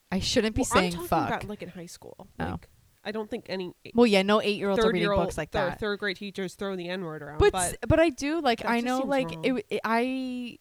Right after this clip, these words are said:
Speaker 1: definitely felt weird when they would say words like that. And
Speaker 2: Yeah,
Speaker 1: I
Speaker 2: I'm
Speaker 1: was
Speaker 2: like,
Speaker 1: like, "This doesn't seem right."
Speaker 2: it, you don't need to say it for us to understand what the fuck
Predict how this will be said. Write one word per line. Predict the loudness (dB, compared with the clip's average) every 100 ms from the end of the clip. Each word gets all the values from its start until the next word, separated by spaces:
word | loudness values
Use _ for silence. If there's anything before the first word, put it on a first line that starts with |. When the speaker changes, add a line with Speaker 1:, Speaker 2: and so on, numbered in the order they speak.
| -4
Speaker 1:
definitely | -4 -4 -10 -12 -14 -14
felt | -2 0 0 -2
weird | -6 -4 -4 -4 -6 -4
when | -4 -4 -8 -12 -14 -8
they | -2 0
would | 0 -4 -4 _ _ _
say | -2 0 2
words | 0 -6 -8 -8
like | -6 -2
that. | -2 -2
And | -2
Speaker 2:
Yeah, |
Speaker 1:
I | -2
Speaker 2:
I'm |
Speaker 1:
was | 0
Speaker 2:
like, | -2
Speaker 1:
like, | -2 _ _ _
"This | -6 -6 -4
doesn't | -4 -4 -8
seem | -6 -6 -4
right." | -6 -4 -4
Speaker 2:
it, | -4
you | -2
don't | -4 -4
need | -6
to | -8
say | -4 -2 0
it | 0 -2
for | -2
us | -2 -2 -8 -16 -18 -8
to | -4
understand | -4 -6 -6 -6 -8
what | -12
the | -8
fuck | -6 -6 _